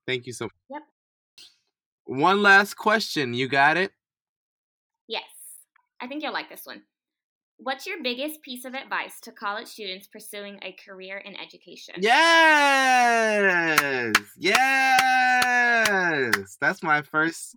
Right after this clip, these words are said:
Speaker 1: reaction. I'm so proud of you for, first of all, even pursuing a degree in this wretched profession. Oh my goodness.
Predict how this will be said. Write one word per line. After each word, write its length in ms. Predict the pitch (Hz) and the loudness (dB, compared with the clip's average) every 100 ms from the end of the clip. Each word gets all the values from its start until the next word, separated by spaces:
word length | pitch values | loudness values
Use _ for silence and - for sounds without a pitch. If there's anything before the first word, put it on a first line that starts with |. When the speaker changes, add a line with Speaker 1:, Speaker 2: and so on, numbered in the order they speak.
| 123 | -6
Speaker 1:
reaction. 720 | 127 123 120 - 131 139 156 _ _ _ _ | -2 0 -2 -6 -8 -8 -10 _ _ _ _
I'm 140 | 135 165 | -8 -4
so 160 | 175 | -6
proud 380 | 156 - 180 185 | -6 0 2 2
of 80 | 165 | -2
you 320 | 135 113 101 - | -2 -4 -4 -8
for, 540 | 147 139 135 127 120 117 _ _ | -6 -4 -2 -2 -2 -8 _ _
first 280 | 147 170 - | -6 -6 -6
of 100 | 135 | -4
all, 320 | 123 117 117 _ _ _ _ _ _ _ | -2 0 -4 _ _ _ _ _ _ _
even 680 | - 190 196 170 151 143 135 - _ _ _ | -2 0 0 -2 -2 -2 -6 -12 _ _ _
pursuing 880 | - 139 - - 180 196 165 135 117 - | -12 -10 -10 -2 2 4 2 -2 -6 -4
a 160 | 131 127 | -2 0
degree 960 | 120 104 101 123 147 180 170 107 92 - _ - | -2 -8 -6 -4 -2 -2 -2 -4 -8 -16 _ -10
in 160 | 123 | -8
this 220 | 120 117 120 | -6 -6 -6
wretched 520 | 110 143 156 156 - | -4 -4 -4 -10 -8
profession. 680 | 160 - 143 135 104 87 80 _ _ _ _ _ _ _ _ _ _ _ - | -12 -6 -6 -6 -10 -12 -14 _ _ _ _ _ _ _ _ _ _ _ -6
Oh 460 | 143 156 156 165 170 165 | 0 0 0 -4 -8 -12
my 400 | - 127 123 127 | -10 -4 -2 -2
goodness. 640 | 123 113 127 107 98 90 | -6 -8 -8 -6 -10 -12